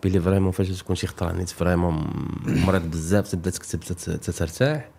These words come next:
وفيه واحد الادرينالين طالعه بزاف فاش تطيح على دي بونش. الا كنتي كتفهم الراب زعما كوم يل فو، كتكون كتكتب وتجيك واحد البونش اللي عارف بلا البوبليك اللي تا هو تيفهم الراب كوم يل فو غادي يشقمها كما هي.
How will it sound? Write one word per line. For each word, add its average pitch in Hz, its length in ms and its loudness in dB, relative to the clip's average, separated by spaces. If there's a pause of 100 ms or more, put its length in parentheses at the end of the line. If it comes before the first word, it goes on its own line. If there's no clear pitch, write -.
(140)
وفيه 135 200 4
واحد 117 220 0
الادرينالين 98 600 4
طالعه 87 260 0
بزاف 85 400 0
فاش - 180 -4
تطيح 85 320 -4
على 85 140 2
دي 85 160 0 (120)
بونش. 85 460 0 (340)
الا 92 160 4
كنتي - 200 -4
كتفهم 85 380 2
الراب 85 220 0
زعما 87 200 2
كوم 92 280 2
يل 87 100 2
فو، 82 260 -4 (800)
كتكون - 280 -6
كتكتب 87 440 2
وتجيك 82 460 -4
واحد 82 160 -2
البونش 82 440 0
اللي 85 120 2
عارف 92 280 2
بلا 87 160 2
البوبليك 85 600 0
اللي 87 100 0
تا 90 180 0
هو 87 160 2
تيفهم 87 360 -2
الراب 85 200 -2
كوم 85 240 -2
يل 80 60 0
فو 82 220 0
غادي 82 160 2
يشقمها 80 640 -2
كما 87 340 2
هي. 85 420 0